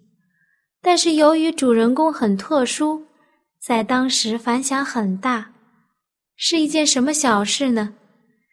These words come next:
在杭州师范美术学院里，这个学校的校长就在自己学校的操场上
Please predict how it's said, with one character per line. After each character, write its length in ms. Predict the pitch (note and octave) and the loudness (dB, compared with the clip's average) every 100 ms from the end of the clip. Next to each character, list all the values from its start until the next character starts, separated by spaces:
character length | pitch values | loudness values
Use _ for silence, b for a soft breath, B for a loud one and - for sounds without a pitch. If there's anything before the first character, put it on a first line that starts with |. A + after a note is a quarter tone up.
| _ _ _ | _ _ _
在 200 | - A#3+ | -4 -2
杭 340 | G3+ A3 A#3 | -2 -2 0
州 160 | B3+ C4+ | 2 2
师 260 | C4 - C4+ | 2 0 0
范 300 | C4+ A#3+ G#3+ | 0 0 0
美 160 | G3+ | -2
术 180 | G3+ C#4 | -2 -2
学 300 | B3+ A#3 G#3+ | -2 0 2
院 260 | C4+ C4 G#3 | 2 0 0
里， 160 | F#3+ F#3+ _ _ _ _ _ _ _ _ _ | -2 -6 _ _ _ _ _ _ _ _ _
这 140 | - F#4+ | 2 4
个 120 | D#4+ | 4
学 260 | - C4+ | 4 4
校 220 | C#4 F4 D4+ | 6 4 4
的 80 | |
校 380 | C4+ - E4+ C4+ | 2 2 2 2
长 360 | A3 G#3 G3 G#3 b b b | 0 0 -2 -4 b b b
就 180 | - C4 | 0 2
在 180 | B3+ B3 | 4 0
自 240 | A#3+ D#4+ | 0 -2
己 180 | D4 A3+ | 0 -2
学 300 | G#3+ A3+ A3+ | 0 0 0
校 220 | A3+ C4 | 0 0
的 100 | A#3 | 0
操 340 | A3 - D4+ D4+ | -2 -2 0 0
场 300 | A#3+ G#3 G3 | -2 -2 0
上 360 | - A#3 G#3 | 0 -2 -4